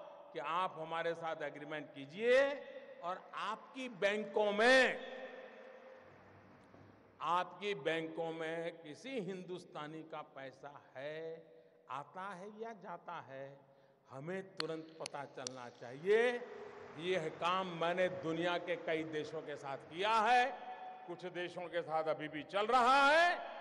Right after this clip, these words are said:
लेकिन विश्व में कहीं पर भी भारत की चोरी लूट का पैसा गया है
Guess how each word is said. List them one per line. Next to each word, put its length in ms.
लेकिन 720
विश्व 380
में 280
कहीं 380
पर 160
भी 400
भारत 540
की 100
चोरी 380
लूट 300
का 100
पैसा 440
गया 320
है 520